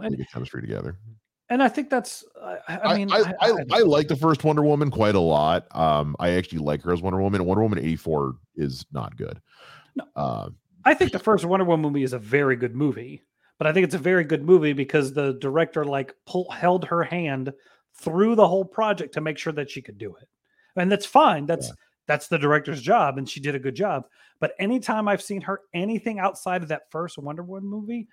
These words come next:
Speaker 2: she's
Speaker 1: Yeah.
Speaker 2: atrocious. Like, she was
Speaker 1: Like,
Speaker 2: bad in
Speaker 1: no.
Speaker 2: Red Notice. Well, she was ok-, like, she was
Speaker 1: Red
Speaker 2: good
Speaker 1: No-,
Speaker 2: with Ben
Speaker 1: okay.
Speaker 2: Affleck.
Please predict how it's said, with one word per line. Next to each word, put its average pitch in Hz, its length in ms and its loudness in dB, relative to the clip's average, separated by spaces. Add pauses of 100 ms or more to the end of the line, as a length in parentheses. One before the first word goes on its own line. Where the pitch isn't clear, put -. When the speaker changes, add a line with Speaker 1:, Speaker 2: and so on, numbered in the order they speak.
(140)
Speaker 2:
she's 160 300 -12
Speaker 1:
Yeah. - 560 -20
Speaker 2:
atrocious. - 560 -8 (1200)
Like, 143 140 -8
she - 100 -10
was 131 100 -6
Speaker 1:
Like, - 60 -4
Speaker 2:
bad 131 200 4
in 208 80 2
Speaker 1:
no. 214 60 0
Speaker 2:
Red 190 200 4
Notice. 170 420 2
Well, 349 240 8
she 403 160 4
was 349 160 6
ok-, 302 300 2 (200)
like, 226 280 0
she - 180 -6
was 254 160 2
Speaker 1:
Red 330 260 8
Speaker 2:
good 226 40 2
Speaker 1:
No-, 208 120 6
Speaker 2:
with 208 240 2
Ben 185 160 6
Speaker 1:
okay. 160 160 4
Speaker 2:
Affleck. 139 380 2